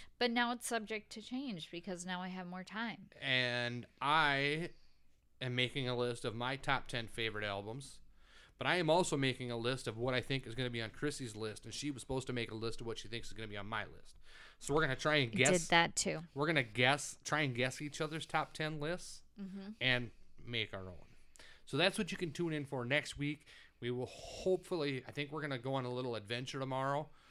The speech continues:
Speaker 1: Yes.
Speaker 2: So we can report back on that. Uh,
Speaker 1: Mm-hmm.
Speaker 2: Chrissy's excited because Crankin' Foamers is back.
Speaker 1: <gasps> It's my favorite beer of all time.
Speaker 2: Uh, so we're gonna, <laughs> we've put in an online order for Fair State, so we're gonna go on a trek and pick that
Speaker 1: So
Speaker 2: up.
Speaker 1: we're gonna drive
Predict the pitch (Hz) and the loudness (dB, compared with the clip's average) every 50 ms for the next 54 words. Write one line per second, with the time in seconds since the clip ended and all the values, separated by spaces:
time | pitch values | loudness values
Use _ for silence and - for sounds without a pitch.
0 | - - - - - - - - - - - - - - - - - 143 123 120 | -12 -12 -12 -14 -20 -20 -20 -20 -18 -16 -16 -16 -14 -12 -10 -4 -2 0 2 2
1 | 113 113 120 131 127 120 - 127 120 117 113 107 - - 131 127 117 87 107 117 | 2 2 0 -2 -2 -4 -4 -6 -6 -6 -8 -8 -6 -4 -2 -2 -2 -2 -2 0
2 | 117 117 117 - - 110 107 107 101 98 104 104 110 123 143 151 - - - - | 0 0 0 -2 -4 -6 -4 -6 -4 0 0 2 4 4 2 2 -2 -8 -14 -18
3 | _ _ _ - - - _ - - 110 110 107 - 202 139 127 - 120 117 107 | _ _ _ -20 -20 -20 _ -10 -4 -2 -2 -2 0 -2 -2 -2 -2 -6 -8 -8
4 | 110 - - 117 113 120 123 123 120 - 113 - - - - 107 107 110 107 120 | -8 -6 -2 0 0 0 -2 -4 -6 -6 -6 -6 -8 -10 -6 -6 -4 -4 -4 -6
5 | 107 92 - - 101 107 117 143 160 165 165 156 156 165 156 139 135 - - - | -8 -8 -6 -6 -4 -4 -4 -4 -4 -4 -4 -4 -6 -6 -6 -8 -10 -14 -16 -18
6 | - - - - 127 143 156 180 185 - - - - - - - - _ - 226 | -20 -16 -6 0 4 4 4 4 2 -2 -6 -8 -10 -14 -18 -20 -6 _ 0 0
7 | 208 - - 226 226 233 226 - 240 202 202 202 214 196 - 202 196 190 185 165 | 0 0 0 0 0 0 2 4 4 4 4 4 2 2 2 4 4 4 4 4
8 | 180 139 143 165 170 - - 156 110 78 - 190 185 - - - 117 110 104 104 | 4 2 2 2 0 -2 -2 -2 -2 -2 -4 -8 -12 -10 -8 -6 -4 -2 -2 -2
9 | 107 107 104 98 - - 120 113 113 113 117 110 107 95 - - - - - - | -2 -4 -4 -6 -6 -6 -4 -4 -4 -4 -4 -4 -4 -6 -10 -14 -20 -20 -20 -16
10 | - - - - - - - 117 - - - 147 131 127 123 120 117 113 117 123 | -16 -16 -16 -16 -18 -14 -14 -14 -8 -6 -2 0 0 0 0 0 0 -2 -2 -2
11 | 120 117 113 107 104 110 117 120 123 - - 110 - - 117 117 117 - - 123 | -2 -2 -2 -2 -4 -6 -6 -8 -8 -10 -10 -8 -4 -2 -2 -2 -2 -2 2 2
12 | 117 135 135 - - 117 113 110 107 107 95 113 113 117 110 101 - - - 113 | 2 2 2 -2 -4 -4 -4 -4 -6 -8 -8 -8 -8 -6 -6 -8 -8 -6 -4 -2
13 | 113 127 - - 113 104 98 - - 123 110 - - 110 110 110 - 214 208 208 | -2 -2 -4 -6 -8 -8 -10 -8 -8 -8 -6 -4 -2 0 2 2 2 2 2 0
14 | 208 214 214 208 214 196 - 185 175 175 175 175 | 0 0 0 0 0 2 4 6 6 6 6 4